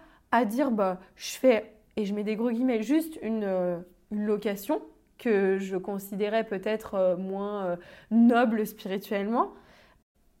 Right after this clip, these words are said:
et que ça me mette autant de joie, finalement, que, euh, l'accompagnement que je vais faire, euh, où là, euh, je me donne beaucoup, un accompagnement sur trois mois. En plus, je crée des liens forts avec les personnes. Et voilà, j'ai, j'ai envie que,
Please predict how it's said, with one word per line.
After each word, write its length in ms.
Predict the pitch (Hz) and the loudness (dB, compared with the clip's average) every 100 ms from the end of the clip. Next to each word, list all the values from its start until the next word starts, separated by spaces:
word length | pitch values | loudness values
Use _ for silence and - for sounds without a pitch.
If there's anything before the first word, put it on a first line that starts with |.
| - | -6
et 100 | 226 | -6
que 60 | 226 | 2
ça 120 | 262 | 4
me 60 | 262 | 4
mette 180 | 262 - | 2 4
autant 320 | 339 359 349 | 4 4 2
de 120 | 269 | 4
joie, 260 | 254 277 370 | 4 6 6
finalement, 480 | 370 277 226 247 330 | 4 -2 0 0 0
que, 120 | 294 | 2
euh, 500 | 247 247 208 196 196 | 4 6 6 6 2
l'accompagnement 880 | 226 202 226 220 220 214 208 226 269 | 0 0 0 2 2 2 -2 -2 -2
que 160 | 262 | -2
je 100 | 208 | -2
vais 140 | 190 185 | -2 -4
faire, 360 | 208 233 233 | 4 4 6
euh, 80 | 185 151 - _ _ _ - | 2 -4 -12 _ _ _ -8
où 80 | 214 | 0
là, 280 | 220 233 214 | 4 8 6
euh, 60 | 180 - - | 4 -4 -18
je 120 | - 196 | -8 -2
me 60 | |
donne 200 | 180 202 | 0 0
beaucoup, 480 | 208 208 185 254 269 | 0 -4 -2 0 2
un 140 | 220 190 | 2 0
accompagnement 580 | 185 196 196 196 220 | -4 -2 -2 0 -2
sur 180 | 214 202 | -2 -4
trois 240 | - - 196 | -6 -4 -2
mois. 140 | 233 | 0
En 80 | 220 | 0
plus, 160 | 226 | -2
je 120 | 214 185 | -6 -6
crée 260 | - 208 | -8 -8
des 120 | 190 | -4
liens 220 | 185 196 196 | -4 -4 -6
forts 420 | 196 320 320 - | 0 8 8 8
avec 300 | 214 190 185 | 0 -2 -4
les 100 | 190 | -4
personnes. 480 | 185 - - 403 330 - - - - | -4 -2 0 2 0 -6 -18 -18 -2
Et 320 | 247 240 - - | 4 4 4 0
voilà, 260 | - 196 | 0 2
j'ai, 180 | 294 233 - | 2 -2 -6
j'ai 220 | 208 220 | -4 -2
envie 460 | 208 220 233 359 | 0 -2 2 2
que, 260 | 359 269 240 | 4 2 2